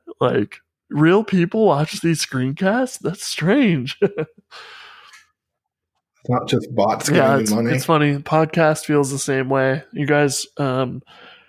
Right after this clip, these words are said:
Speaker 1: not saying show up at our houses to be a live audience, but, uh, it's certainly, you know,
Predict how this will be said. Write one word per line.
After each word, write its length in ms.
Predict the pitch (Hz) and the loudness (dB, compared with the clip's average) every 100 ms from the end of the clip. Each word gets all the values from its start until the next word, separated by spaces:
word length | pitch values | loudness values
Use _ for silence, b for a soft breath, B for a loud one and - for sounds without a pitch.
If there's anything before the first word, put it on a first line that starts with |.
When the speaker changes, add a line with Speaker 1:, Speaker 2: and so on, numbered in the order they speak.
| B | B
Speaker 1:
not 280 | - 151 - | 0 2 2
saying 320 | - 151 135 | 0 0 0
show 260 | 127 - 135 | 0 2 2
up 120 | 131 | 2
at 120 | 131 | 0
our 120 | 131 117 | 0 -2
houses 540 | - 123 127 147 151 | 0 -2 0 -4 -4
to 100 | - | -4
be 120 | 135 | 0
a 80 | 123 | 2
live 320 | 123 113 120 | 2 2 2
audience, 520 | 120 123 143 151 156 | 2 2 0 0 -4
but, 380 | - - - - | -6 -4 -2 -2
uh, 320 | - 127 131 - | 0 0 0 0
it's 160 | 135 - | -2 0
certainly, 600 | 165 156 135 135 127 139 b b b b b - | 0 0 0 2 0 -2 b b b b b -6
you 160 | 135 | -2
know, 300 | 127 120 127 | 0 2 0